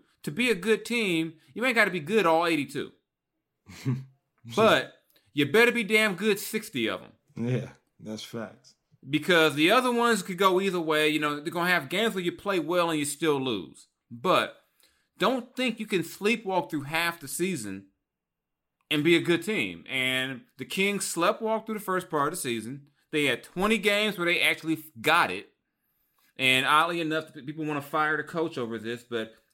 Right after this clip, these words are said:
Speaker 1: the things changed when the coach made some changes. You know, I'm not gonna, you know, I don't believe in giving the trolls too much airspace, but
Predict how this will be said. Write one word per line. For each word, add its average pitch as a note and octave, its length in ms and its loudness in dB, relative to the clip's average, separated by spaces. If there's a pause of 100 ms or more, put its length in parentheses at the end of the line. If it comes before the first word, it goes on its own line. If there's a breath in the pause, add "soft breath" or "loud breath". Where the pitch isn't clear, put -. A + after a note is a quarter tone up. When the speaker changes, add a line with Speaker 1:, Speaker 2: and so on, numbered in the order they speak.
(160)
Speaker 1:
the - 80 -18
things F3 420 0
changed G3 340 0
when D#3+ 100 0
the D3 60 -2
coach E3+ 320 -2
made D3+ 220 -2
some F#3+ 100 -12
changes. C3+ 520 -4 (120)
You C3+ 80 -8
know, A#2 220 -4
I'm C3 140 -2
not C#3 200 0
gonna, C#3 340 -4 (640)
you C3 100 -8
know, B2 100 0
I C3 140 4
don't C#3+ 220 0
believe C3 400 -2
in B2 160 -6
giving B2+ 280 -4
the A#2 60 -6
trolls B2 500 -4
too - 160 -8
much A2+ 280 -6
airspace, A2 600 -6
but C3 280 2